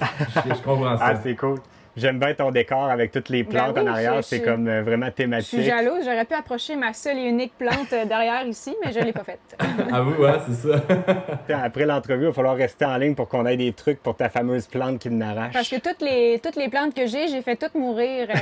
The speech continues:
Speaker 2: <laughs>
Speaker 3: pourtant, je les arrose. <laughs>
Speaker 1: Les arrose peut-être trop, c'est ça l'affaire.
Speaker 2: Ah,
Speaker 3: Ah,
Speaker 2: ça se peut
Speaker 3: ou
Speaker 2: bien.
Speaker 3: peut-être pas assez, je sais pas.
Speaker 2: Un
Speaker 3: Je
Speaker 2: ou
Speaker 3: sais pas.
Speaker 2: l'autre.
Speaker 1: Tout le temps touché, c'est tout le temps ça. Genre, j'arrose-tu trop ou pas assez, mais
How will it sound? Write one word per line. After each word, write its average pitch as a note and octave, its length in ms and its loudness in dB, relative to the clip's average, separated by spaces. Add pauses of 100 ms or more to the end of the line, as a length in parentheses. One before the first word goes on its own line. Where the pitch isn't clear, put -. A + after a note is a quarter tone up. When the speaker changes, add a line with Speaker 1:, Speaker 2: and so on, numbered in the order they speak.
Speaker 2:
<laughs> G#3+ 160 -8
Speaker 3:
pourtant, C4 320 -4
je C#4 60 -2
les C4 120 -4
arrose. A#3 480 -2 (260)
<laughs> - 240 0
Speaker 1:
Les B2 140 2
arrose D#3 320 2
peut-être D#3 480 2
trop, D3 300 -2
c'est A#2+ 100 -6
ça D3 140 0
l'affaire. A#2 400 0 (260)
Speaker 2:
Ah, G3+ 960 -2
Speaker 3:
Ah, G3+ 80 -4
Speaker 2:
ça A3 100 -4
se F#3+ 80 -8
peut A3+ 120 -2
Speaker 3:
ou A#3 180 0
Speaker 2:
bien. A3+ 260 -2
Speaker 3:
peut-être A3 380 -8
pas A3+ 200 -6
assez, - 280 -18
je B3 80 -4
sais A#3 160 -6
pas. - 120 -20 (140)
Speaker 2:
Un B2+ 120 0
Speaker 3:
Je C3 40 2
Speaker 2:
ou B2 40 0
Speaker 3:
sais A#2 60 2
pas. A2+ 60 4
Speaker 2:
l'autre. A#2 320 0
Speaker 1:
Tout F#3+ 60 -4
le C3+ 80 -2
temps F3 140 2
touché, D3+ 400 0
c'est D3+ 60 -8
tout F#3 80 -2
le F3+ 60 -2
temps E3 200 0
ça. D#3+ 200 -2
Genre, C#3 200 4
j'arrose-tu E3+ 400 0
trop G3+ 220 4
ou - 20 -2
pas F#3 160 0
assez, D3+ 260 0
mais C#3 400 2